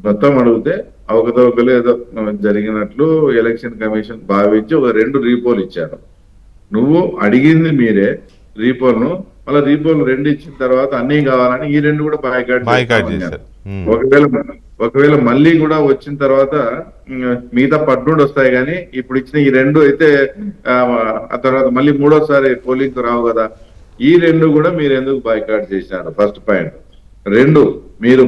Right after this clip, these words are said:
Speaker 1: బాయ్కాట్ అని చెప్పి ఆ ఊర్లలో దండోరా వేయించి సోషల్ మీడియాలో పెట్టి మీ, మీ లీడర్లకు అంతా చెప్పినారు, "మీరు ఎవరు ఓటింగ్ లో పాల్గొనద్దండి, మేము బాయ్‌కాట్" అని. అయినా కూడా అంతకుముందు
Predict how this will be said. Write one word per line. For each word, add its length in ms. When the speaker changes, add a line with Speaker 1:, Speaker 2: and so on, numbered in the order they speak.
Speaker 1:
బాయ్కాట్ 500
అని 160
చెప్పి 280
ఆ 80
ఊర్లలో 480
దండోరా 480
వేయించి 580
సోషల్ 380
మీడియాలో 400
పెట్టి 340
మీ, 200
మీ 200
లీడర్లకు 640
అంతా 300
చెప్పినారు, 460
"మీరు 180
ఎవరు 160
ఓటింగ్ 400
లో 60
పాల్గొనద్దండి, 760
మేము 180
బాయ్‌కాట్" 560
అని. 160
అయినా 420
కూడా 540
అంతకుముందు 760